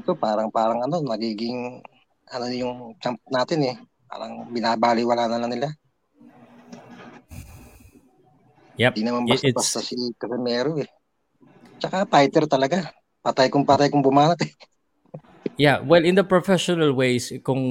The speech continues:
Speaker 2: we'll just judge Casimero by his fighting, ano, kung ano yung performance niya, dapat marami talagang ano eh. Pero the, on the real talk is, it's not just his boxing that paid ways to, to his ano eh. Eh, ibigay ko lang example sa inyo. Manny Pacquiao.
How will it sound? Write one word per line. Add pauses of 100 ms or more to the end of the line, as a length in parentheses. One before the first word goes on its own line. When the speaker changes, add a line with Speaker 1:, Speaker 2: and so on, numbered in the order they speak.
(380)
Speaker 2:
we'll
just
judge
Casimero
by
his
fighting,
ano, (320)
kung
ano
yung
performance
niya,
dapat
marami
talagang
ano
eh. (400)
Pero (200)
the,
on
the
real
talk
is, (240)
it's
not
just
his
boxing
that
paid
ways
to,
to
his
ano
eh. (400)
Eh,
ibigay
ko
lang
example
sa
inyo.
Manny
Pacquiao.